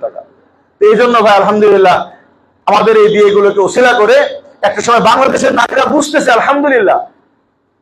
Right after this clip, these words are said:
বুঝতেছে, এবং আগামীতে আরো বেশি বুঝবে। এখন তো মারা এসে এসে নিজের মেয়েকে দিয়ে দিচ্ছে।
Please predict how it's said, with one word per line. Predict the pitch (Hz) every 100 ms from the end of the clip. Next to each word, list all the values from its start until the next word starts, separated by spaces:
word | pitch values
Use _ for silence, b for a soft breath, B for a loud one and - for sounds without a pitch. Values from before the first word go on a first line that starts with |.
| -
বুঝতেছে, | 180 269 - 294 240 170 - - _ -
এবং | 214
আগামীতে | 269 226 214 262 277 277
আরো | 302 349
বেশি | 330 294
বুঝবে। | 254 220 175 160 98 - -
এখন | 208 269 277
তো |
মারা | 269 226 - 277 311
এসে | 311 302 294
এসে | 294 269
নিজের | 262 233 247
মেয়েকে | 240 233 220
দিয়ে | 196 196
দিচ্ছে। | 160 - -